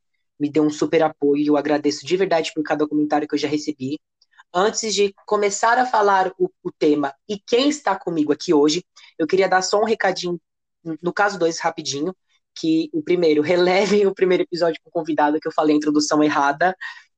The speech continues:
mas tudo bem. E por último, ah, espero que vocês entendam, é, que a minha voz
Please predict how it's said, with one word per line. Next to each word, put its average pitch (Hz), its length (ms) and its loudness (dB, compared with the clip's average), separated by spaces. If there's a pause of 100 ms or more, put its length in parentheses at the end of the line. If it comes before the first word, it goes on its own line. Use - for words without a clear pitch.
(120)
mas 151 800 0 (360)
tudo 170 240 0
bem. 156 320 2 (480)
E 196 80 -2
por 214 220 2
último, 247 680 0
ah, 170 240 2
espero 190 300 -2
que 196 120 -6
vocês 196 460 -2
entendam, 208 720 0 (100)
é, 160 380 2
que 151 240 -4 (380)
a 151 140 2
minha 165 260 2
voz 170 540 2